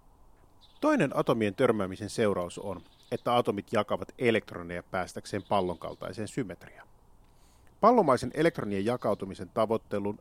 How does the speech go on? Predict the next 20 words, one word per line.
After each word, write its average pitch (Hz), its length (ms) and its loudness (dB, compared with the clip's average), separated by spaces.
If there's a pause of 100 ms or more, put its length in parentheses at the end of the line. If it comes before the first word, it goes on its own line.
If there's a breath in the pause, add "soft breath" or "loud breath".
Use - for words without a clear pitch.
liittyy 104 440 -6
yksinkertainen 98 720 -4
oktettisääntö. - 880 -12 (760 loud breath)
Atomit 127 440 6
pyrkivät 123 420 2
joko 107 180 0
täyttämään 139 680 2
tai 156 140 0
tyhjentämään 107 640 0
uloimmat 120 520 0
elektroniorbitaalit, 92 1080 -4 (260 soft breath)
tai 131 180 6
kuten 110 260 0
usein 101 320 -6
saadaan, 92 400 -4
elektronikuoret. 90 1080 -10 (1200 soft breath)
Siten 247 300 0
meille 220 300 6
tutut 120 400 -2
atomit, 90 380 -4